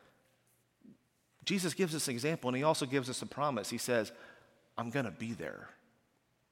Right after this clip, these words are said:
I saw both of those relationships reconciled. Not at all because of what I did, but because of what Jesus did.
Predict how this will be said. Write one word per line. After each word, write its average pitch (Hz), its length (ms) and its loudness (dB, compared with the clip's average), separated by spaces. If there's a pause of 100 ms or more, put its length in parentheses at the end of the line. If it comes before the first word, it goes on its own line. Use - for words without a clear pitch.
(640)
I 135 80 10
saw 147 180 8
both 147 300 6
of 156 80 -4
those 143 200 4
relationships 127 800 -2 (340)
reconciled. 107 600 0 (1500)
Not 139 140 10
at 147 60 10
all 165 200 12
because 156 320 6
of 117 60 -4
what 113 120 4
I 123 140 8
did, 190 300 2 (1040)
but 131 80 6
because 135 260 2
of 120 60 -2
what 117 140 4
Jesus 101 280 -6
did. 80 220 -8